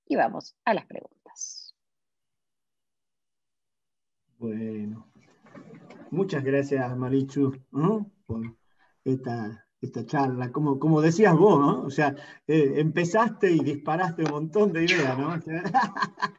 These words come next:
Speaker 2: <laughs> pero,
Speaker 1: Sí.
Speaker 2: eh, está muy bueno. Eh, Sole, vos tenías alguna de las preguntas que nos han hecho llegar.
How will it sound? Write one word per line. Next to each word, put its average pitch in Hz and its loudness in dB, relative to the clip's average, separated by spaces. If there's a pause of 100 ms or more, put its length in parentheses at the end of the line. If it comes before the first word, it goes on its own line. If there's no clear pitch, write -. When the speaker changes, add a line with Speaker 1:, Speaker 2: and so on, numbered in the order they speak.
(1000)
Speaker 2:
<laughs> 208 -8
pero, 151 -2
Speaker 1:
Sí. - -2
Speaker 2:
eh, 143 -6 (320)
está 143 -4
muy 156 0
bueno. 127 -4 (340)
Eh, 131 -2 (340)
Sole, 202 0
vos 190 -2
tenías 190 0
alguna 170 -2
de 147 0
las 135 -4
preguntas 165 -6
que 143 -6
nos 127 -4
han 127 -6
hecho 143 -6
llegar. 143 -2